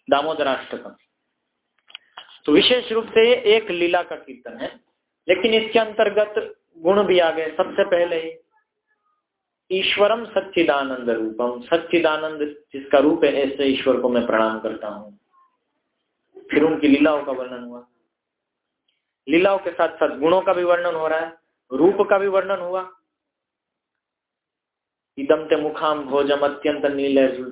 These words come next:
वितम कुंतल स्निग्ध रक्तेश गोप्या। तो वो समय पे जो उनका रूप था उसका वर्णन हो रहा है कि जिनके बाल हैं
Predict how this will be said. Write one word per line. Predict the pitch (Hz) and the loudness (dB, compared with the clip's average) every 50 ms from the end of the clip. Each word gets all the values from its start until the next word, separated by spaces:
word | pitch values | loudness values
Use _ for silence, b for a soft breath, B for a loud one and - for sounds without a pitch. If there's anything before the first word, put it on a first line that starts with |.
| - _ _ _ 135 | -16 _ _ _ -2
वितम | 135 139 143 170 165 156 | -2 2 2 2 2 0
कुंतल | 143 - 160 156 151 - 156 147 147 151 147 - | -2 -4 -2 -2 0 0 0 2 4 2 2 0
स्निग्ध | - 151 139 131 - 135 | -4 -8 -8 -4 0 2
रक्तेश | 135 135 135 - - - 143 135 135 - 131 | 2 2 0 -2 -2 -2 -2 0 0 -4 -6
गोप्या। | 120 120 127 123 120 120 - 127 120 117 98 - - _ _ _ _ _ _ _ _ _ _ _ _ _ _ _ _ _ _ _ _ _ B B B B B B B B B _ _ _ - | -4 -2 -2 -4 -4 -2 -2 0 0 0 -2 -6 -16 _ _ _ _ _ _ _ _ _ _ _ _ _ _ _ _ _ _ _ _ _ B B B B B B B B B _ _ _ -4
तो | - 117 113 117 120 123 - - | -2 0 4 4 4 2 2 2
वो | 135 156 160 | 2 2 2
समय | 160 - 165 165 170 170 | 2 0 0 2 2 2
पे | 165 165 | 2 0
जो | 156 156 160 | 2 2 0
उनका | 160 165 160 - 151 | 0 -2 0 2 2
रूप | 151 156 175 185 190 185 175 | 2 2 0 0 0 0 0
था | 175 | 2
उसका | 170 170 160 165 - 175 | 0 0 0 -2 0 0
वर्णन | 170 170 165 165 165 170 | 2 2 2 0 -2 -4
हो | 156 151 156 | -4 -2 0
रहा | 151 151 | 0 0
है | 151 151 151 - _ _ _ _ _ _ _ _ _ _ _ - | 0 -2 -6 -12 _ _ _ _ _ _ _ _ _ _ _ -10
कि | 131 | -8
जिनके | 127 139 143 151 151 156 147 | -8 -6 -6 -4 0 0 0
बाल | 139 139 135 143 151 151 147 | 2 2 0 0 0 -2 -4
हैं | 143 139 139 143 143 143 143 139 135 | -10 -10 -8 -6 -4 -4 -4 -6 -10